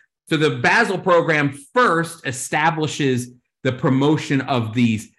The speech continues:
settlements that they had. The next is the federation of all Jews in local or general groups according to the laws of their various countries. So to begin to make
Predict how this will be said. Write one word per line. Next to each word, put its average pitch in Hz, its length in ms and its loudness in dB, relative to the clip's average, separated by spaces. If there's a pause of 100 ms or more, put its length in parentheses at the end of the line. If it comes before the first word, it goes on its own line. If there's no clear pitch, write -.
settlements 139 680 0
that 104 160 -6
they 95 160 -4
had. 85 280 -8 (280)
The 170 80 2
next 247 280 0
is 247 160 0
the 202 120 2
federation 214 680 2
of 160 120 -2
all 175 340 -2
Jews 196 340 0
in 151 140 2
local 175 320 2
or 156 140 0
general 170 340 0
groups 165 420 -2
according 156 360 -2
to 151 80 -4
the 143 80 0
laws 156 440 0
of 147 80 -2
their 139 120 0
various 143 460 -2
countries. 180 520 -2
So 143 140 2
to 135 120 0
begin 214 520 -2
to 175 260 0 (240)
make 185 520 -2